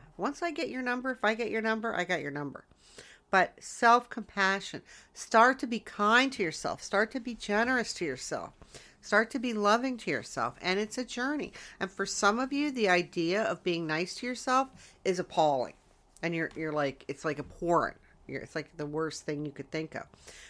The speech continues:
But I'm, I promise you that if you get on the road to self-compassion,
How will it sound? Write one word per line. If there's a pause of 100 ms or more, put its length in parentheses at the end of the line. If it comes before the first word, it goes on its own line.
(160)
But
I'm, (300)
I
promise
you (640)
that
if
you
get
on
the
road
to
self-compassion,